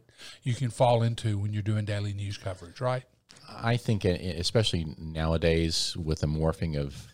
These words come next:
Speaker 2: so many platforms in our business, the danger is to, to latch onto a fad, to, to try to chase what's new, to try to game the system.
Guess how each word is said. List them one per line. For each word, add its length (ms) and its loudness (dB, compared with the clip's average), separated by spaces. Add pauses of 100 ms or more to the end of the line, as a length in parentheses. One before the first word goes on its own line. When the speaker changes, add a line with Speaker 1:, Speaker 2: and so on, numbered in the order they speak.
Speaker 2:
so 200 -2
many 120 0
platforms 680 0
in 80 0
our 80 0
business, 580 0 (640)
the 100 2
danger 580 2
is 320 0
to, 460 -2 (960)
to 100 -4
latch 340 2
onto 240 0
a 60 -2
fad, 480 -6 (640)
to, 200 0
to 160 -4
try 260 2
to 100 0
chase 440 0
what's 320 0
new, 520 -4
to 120 -6
try 240 2
to 80 0
game 480 -4
the 100 -8
system. 640 -2